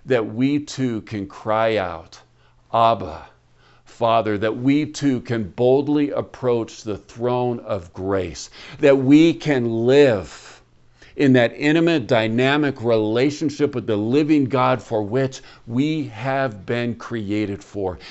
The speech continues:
It is the purpose of your life. It is the purpose that gives purpose to every other purpose and initiative that we can give ourselves to in life.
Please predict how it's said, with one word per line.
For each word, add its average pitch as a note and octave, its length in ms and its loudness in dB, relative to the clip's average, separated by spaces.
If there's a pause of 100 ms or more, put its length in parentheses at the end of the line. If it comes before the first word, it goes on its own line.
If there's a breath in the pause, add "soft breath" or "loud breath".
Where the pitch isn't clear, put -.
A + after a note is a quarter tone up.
(120)
It D3 80 0
is A#2 160 2
the A#2 140 -2
purpose E3+ 640 -6
of D3 120 -2
your C3+ 180 0
life. A2+ 720 0
It E3 160 4
is D3 160 4
the C#3 140 4
purpose G3 560 0
that D#3 360 4
gives D3+ 360 2
purpose F#3 520 0
to - 320 -2
every G3+ 440 2
other F3+ 380 4
purpose - 920 -2 (800)
and D3 220 2
initiative B2+ 720 2
that B2 160 0
we C#3 120 2
can A#2+ 280 -2
give C3+ 240 2
ourselves A#2+ 520 -2
to G2+ 200 -4
in F2 100 -8
life. - 500 -18